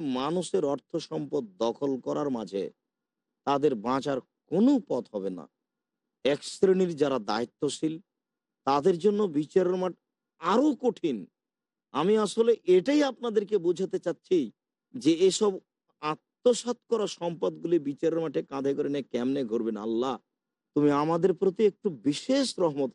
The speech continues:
নাজিল করো, তুমি সর্বশক্তিমান, তুমি আমাদের প্রতি বিশেষ রহমত করে আমাদের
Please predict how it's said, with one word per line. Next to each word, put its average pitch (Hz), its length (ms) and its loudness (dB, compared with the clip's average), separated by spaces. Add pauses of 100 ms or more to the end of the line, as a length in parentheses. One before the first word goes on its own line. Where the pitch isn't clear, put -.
নাজিল 117 320 -4
করো, 117 140 -2 (100)
তুমি 131 140 -4
সর্বশক্তিমান, 104 880 -10 (720)
তুমি 135 220 2 (840)
আমাদের 139 440 2 (120)
প্রতি 156 260 0 (220)
বিশেষ 214 300 2 (180)
রহমত 139 320 -4 (120)
করে 123 140 -2 (120)
আমাদের 117 240 -6